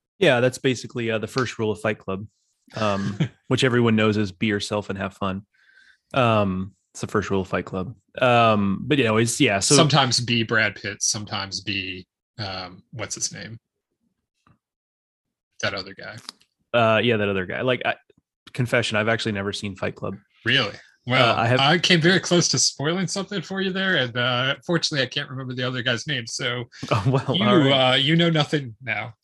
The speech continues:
Speaker 2: and that's okay.
Speaker 1: No, yeah. I, uh, I just know it's kind of a meme out there sometimes that people say the first rule of Fight Club is to be yourself and have fun.
Speaker 2: It's 'cause
Speaker 1: Um,
Speaker 2: the actual first rule of Fight Club is to never talk about Fight Club.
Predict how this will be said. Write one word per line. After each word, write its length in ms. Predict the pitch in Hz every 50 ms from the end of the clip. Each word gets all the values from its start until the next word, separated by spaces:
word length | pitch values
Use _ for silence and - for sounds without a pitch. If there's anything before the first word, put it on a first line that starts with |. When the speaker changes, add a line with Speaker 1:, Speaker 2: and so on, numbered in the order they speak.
| _ -
Speaker 2:
and 80 | 123
that's 160 | 127 120 -
okay. 260 | 135 - - - 113 95 - _ _ _ _ _ _ _ _ _ _
Speaker 1:
No, 140 | - 117 117
yeah. 260 | 117 123 123 113 95 - - - - - - - - -
I, 200 | _ 123 123 123
uh, 120 | 120 113 117
I 100 | - 143
just 180 | 135 135 123 -
know 100 | 131 127
it's 120 | 123 117 -
kind 180 | - 127 120
of 60 | 110
a 80 | 107 104
meme 300 | 104 104 104 104 104 98
out 180 | 98 98 98 -
there 160 | 104 101 95
sometimes 420 | - - 104 - - 101 101 98
that 120 | 98 98 -
people 220 | 110 101 - -
say 140 | 95 107 104
the 80 | 101
first 300 | 95 - - 104 - -
rule 100 | - 107
of 80 | 101 95
Fight 160 | - 101 104
Club 220 | - - 101 95 98
is 80 | 95
to 80 | - 98
be 120 | 98 104
yourself 420 | 101 95 95 95 - 104 101 98 -
and 100 | 104 92
have 160 | 92 90 -
fun. 260 | - 98 92 92 98 - _ _ _ _ - - - - - - -
Speaker 2:
It's 120 | - 120 117
'cause 180 | 113 110 110
Speaker 1:
Um, 60 | 104 107
Speaker 2:
the 280 | 131 120 113 113 - -
actual 380 | 135 120 - - - 117 107
first 320 | - - 113 107 - - -
rule 140 | 104 98
of 80 | 98 -
Fight 180 | - 110 95 92
Club 260 | - - 104 98 - _
is 120 | - - -
to 160 | - - - _ 139 _ _
never 220 | 123 - - -
talk 240 | - - - - -
about 180 | - 147 110 -
Fight 200 | - 113 110 -
Club. 260 | - - 95 90 -